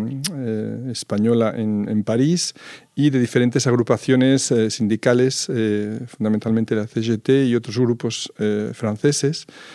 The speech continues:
que en un, digamos, impulso de solidaridad ofrecen la posibilidad de acoger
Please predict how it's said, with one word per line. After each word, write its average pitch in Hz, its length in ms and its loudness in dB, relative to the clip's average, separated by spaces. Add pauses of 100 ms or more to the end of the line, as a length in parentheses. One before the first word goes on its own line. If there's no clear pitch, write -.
(420)
que 131 540 4
en 117 140 2
un, 131 240 2
digamos, 120 480 2
impulso 117 360 0
de 120 100 6
solidaridad 123 580 2
ofrecen 131 420 2
la 120 100 4
posibilidad 123 360 2
de 123 80 4
acoger 120 560 0